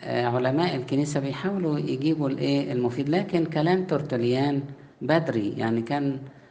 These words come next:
بعد مثلًا مية وخمسين سنة من ميلاد المس-، من، آه، صعود المسيح، قريب برضه. آه، فبيقول إن هو عرف الإيمان على يد معلمنا بولس.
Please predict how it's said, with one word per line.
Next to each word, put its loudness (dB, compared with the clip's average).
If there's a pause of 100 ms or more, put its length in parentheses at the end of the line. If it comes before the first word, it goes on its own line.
(180)
بعد -2
مثلًا 2
مية 4
وخمسين 0
سنة 2
من 2
ميلاد 2
المس-، -2
من، 2
آه، -2 (400)
صعود 0
المسيح، 0
قريب 0
برضه. 0 (1200)
آه، 4
فبيقول 2
إن 4
هو 2
عرف -2
الإيمان 0
على 0
يد -2
معلمنا 2
بولس. -2